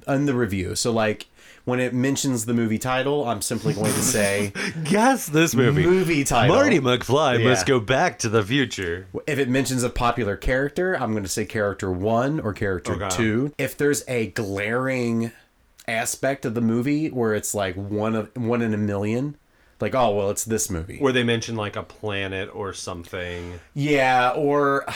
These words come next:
Speaker 1: like, I was trying to get, I was trying to do Sister Act. And I was just like,
Speaker 2: Okay.
Speaker 1: "Oh, I can't mention she's a nun," 'cause I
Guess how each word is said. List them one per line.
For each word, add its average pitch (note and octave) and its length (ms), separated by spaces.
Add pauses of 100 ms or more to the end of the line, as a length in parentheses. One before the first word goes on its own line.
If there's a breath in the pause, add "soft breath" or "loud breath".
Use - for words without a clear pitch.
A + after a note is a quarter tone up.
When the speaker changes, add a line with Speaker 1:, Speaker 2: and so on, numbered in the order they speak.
(100)
Speaker 1:
like, C#3+ 240 (320 loud breath)
I C#3 100
was A#2+ 140
trying D3+ 300
to C#3 80
get, B2+ 220
I A#2+ 80
was A2 120
trying D#3+ 260
to C3 80
do A#2 120
Sister G#2 420
Act. - 480 (340 soft breath)
And A2+ 100
I - 20
was A#2+ 140
just A#2 120
like, A#2 140
Speaker 2:
Okay. C#3+ 80
Speaker 1:
"Oh, A#2+ 140
I B2 100
can't C3+ 260
mention A2+ 320
she's G#2 220
a G2 80
nun," G2+ 500
'cause F2+ 160
I G2+ 60